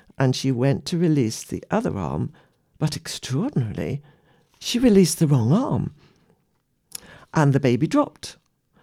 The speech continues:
and she cried out, "Jesus!" And immediately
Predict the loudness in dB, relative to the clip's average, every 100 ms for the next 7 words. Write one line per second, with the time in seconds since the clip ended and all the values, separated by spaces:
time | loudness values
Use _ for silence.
0 | -6 -6 -6 -4 0 2 2 0 -2 -2
1 | 0 2 4 4 2 -2 -6 -10 -16 _
2 | _ _ _ _ _ _ _ 0 2 2
3 | 0 -6 -10 -8 -6 -8